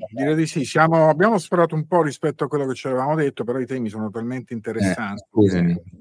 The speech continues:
Speaker 1: No, no, no, figurati, fi-, io resterei ancora. <laughs> Va,
Speaker 2: Sì,
Speaker 1: va
Speaker 2: grazie.
Speaker 1: bene, Vittorio, ti ringrazio tanto e, sai, ci vediamo presto.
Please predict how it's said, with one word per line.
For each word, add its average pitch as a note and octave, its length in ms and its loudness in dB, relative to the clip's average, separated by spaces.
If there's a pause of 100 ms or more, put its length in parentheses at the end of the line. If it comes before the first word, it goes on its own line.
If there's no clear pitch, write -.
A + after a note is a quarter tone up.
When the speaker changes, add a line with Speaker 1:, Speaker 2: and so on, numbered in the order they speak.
(340)
Speaker 1:
No, B3+ 240 8
no, A#3+ 120 6
no, G#3 180 8
figurati, C#3 500 2
fi-, G#2 100 -12
io A#2 380 -2
resterei A#2+ 400 -2
ancora. F#2+ 400 -8 (460)
<laughs> D3+ 840 -6 (180)
Va, D#3 220 2 (760)
Speaker 2:
Sì, G3 320 0
Speaker 1:
va - 20 -
Speaker 2:
grazie. D3+ 420 4
Speaker 1:
bene, D#3 220 6
Vittorio, C#3 680 4
ti B2+ 140 -6
ringrazio D3+ 760 2
tanto D#3+ 800 0
e, A#2+ 540 0
sai, A2+ 320 -6
ci - 180 -18
vediamo B2 320 0
presto. G#2+ 540 -8